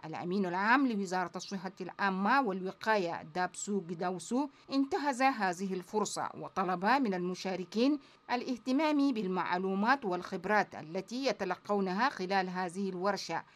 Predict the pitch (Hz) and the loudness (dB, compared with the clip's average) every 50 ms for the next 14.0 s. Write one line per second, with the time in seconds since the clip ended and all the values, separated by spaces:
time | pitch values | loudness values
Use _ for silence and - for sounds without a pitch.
0 | - - - 180 170 - - - - 185 - 208 202 190 190 190 - 185 180 190 | -16 -10 -10 -8 -8 -8 -12 -10 -10 -4 -2 -2 0 0 -2 -4 -2 -2 0 2
1 | 202 208 180 175 196 220 269 285 220 208 - 190 160 170 180 190 190 - 180 175 | 2 2 2 2 2 2 4 4 2 0 -2 -6 -8 -6 -6 -6 -6 -4 -6 -2
2 | 175 180 170 135 185 190 180 - - 190 175 165 175 180 170 180 185 180 160 - | -2 0 0 -2 -2 -4 -4 -2 -2 -4 -4 -4 -6 -6 -4 -2 -2 -4 -4 -6
3 | 165 165 - - _ _ - - 240 247 269 311 311 - - 285 277 277 277 226 | -10 -12 -12 -12 _ _ -12 -4 -2 0 0 0 -4 -4 -2 -2 0 2 2 2
4 | 185 196 196 190 180 185 196 208 208 202 180 185 170 180 190 180 190 202 202 - | 2 2 2 0 0 0 0 0 0 0 -2 -6 -4 -4 -2 -2 -2 -2 -2 -6
5 | 190 - - 185 180 185 180 160 185 196 175 220 311 330 277 269 269 277 254 220 | -8 -8 -6 -6 -6 -6 -6 -6 -6 -6 -4 -2 0 2 4 4 4 4 2 -2
6 | 170 202 202 - 196 196 190 190 185 - 185 202 202 190 185 180 - 190 190 - | -2 -4 -2 2 2 2 2 2 -2 -4 -4 -2 -2 -2 -2 -4 -6 -6 -10 -6
7 | - 185 185 - 147 233 262 277 269 202 208 202 175 180 180 175 170 185 208 185 | -8 -10 -8 -6 -4 -2 0 0 0 0 -2 -4 -4 -4 -4 -4 -4 -6 -8 -6
8 | 160 185 214 254 277 226 190 180 180 214 247 220 175 165 - 180 - - - 180 | -4 -2 0 0 0 0 -2 -2 -2 -2 -2 -2 -2 -2 -4 -6 -6 -6 -8 -6
9 | 180 - 196 208 240 277 277 - - - - - - 311 311 294 262 254 208 208 | -4 0 4 4 4 4 4 -2 -16 -16 -10 -2 2 2 4 4 2 0 0 -4
10 | 208 220 202 202 202 185 180 - 185 190 185 185 185 196 196 202 202 185 190 147 | -2 -2 -2 0 0 0 0 0 -2 -2 -2 -4 -2 0 0 0 0 0 0 0
11 | 160 190 190 190 185 175 202 220 196 185 196 233 277 269 226 202 180 180 170 190 | 0 0 0 0 -2 -2 -2 -2 0 0 2 2 2 2 0 -2 -4 -2 -2 -2
12 | 180 180 180 - 196 202 - 202 190 180 190 - - 180 180 - - 196 190 196 | -2 -2 -2 -6 -10 -8 -6 -6 -6 -6 -6 -6 -6 -8 -6 -2 0 2 2 2
13 | 185 202 254 277 240 196 196 185 175 180 - - - 220 214 196 175 160 147 - | 2 2 2 2 2 0 -2 -2 -6 -8 -6 0 0 2 2 2 0 -2 -4 -6